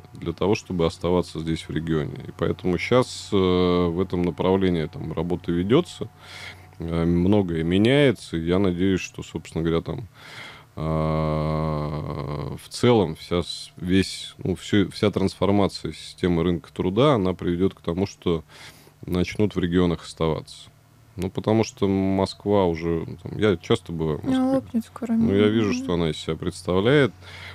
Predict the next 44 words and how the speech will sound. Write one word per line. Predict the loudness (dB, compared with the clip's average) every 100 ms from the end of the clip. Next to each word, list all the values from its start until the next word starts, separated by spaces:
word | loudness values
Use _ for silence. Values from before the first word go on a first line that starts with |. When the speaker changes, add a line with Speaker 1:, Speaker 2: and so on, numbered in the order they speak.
| -20 -14 -4
Speaker 1:
А, | 0 2
хочешь | 2 0 0
пропасть? | 0 0 4 2 2 -8 -20 -20 -20 -20 -20 -18 -16 -2
Speaker 2:
Едь | 2 2
в | 2
Москву. | -4 -2 -2 -2 -8
Да-да-да. | -4 -2 2 2 2 -2 -10 -20 -20 -16 -4
Питер | -2 0 -2
как-то | -4 -2
более | 2 2 2
лоялен | 0 0 0 0 0
Speaker 1:
Ну | -2
Speaker 2:
в | -2
Speaker 1:
вот, | -2
Speaker 2:
этом. | -2 -2 -2
Speaker 1:
ну. | -6 -8 -14 -18 -16 -14 -16 -16 -18 -8
Speaker 2:
А, | -2 0 0 0 0 4
ну | 6
вот | 6
как | 2 -2
раз | -2 0
заговорили | -2 0 2 0
о | -2
том, | -4 -6
что | -6 -14 -20 -20 -6
у | -6
нас | -6 -10 -20 -20 -20 -8
повышение | -4 -2 2 2
рождаемости | 2 2 4 6 4 2
в | -8
какой-то | -6 -4 -4
степени, | -6 -6 -2 -2 -2
это | -2
тоже | 0 0
поможет, | 0 0 0 -4 -6
мне | -6
кажется, | -6 -10 -12 -12 -10
для, | -6 -4 -4 -4 -6
<laughs> | -2
ну, | 2 6 6
на | 6 0
пути | -4 -4
к | -4
решению | -6 -2 -2 -2 -6